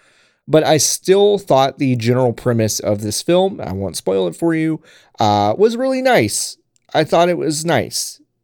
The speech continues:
you know, and it was just, it's just kinda nice to have something nice. Um,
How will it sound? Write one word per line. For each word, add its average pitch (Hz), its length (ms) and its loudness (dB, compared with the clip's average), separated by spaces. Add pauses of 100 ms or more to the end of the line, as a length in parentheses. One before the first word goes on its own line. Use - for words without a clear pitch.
(260)
you 165 100 -4
know, 131 320 0
and - 140 -8
it 165 60 -2
was 170 160 -4
just, 190 240 -4
it's 170 240 -2
just 180 180 -8
kinda 185 160 0
nice 165 320 0
to 151 100 2
have 139 200 2
something 127 560 -4
nice. - 540 -6 (760)
Um, 135 540 2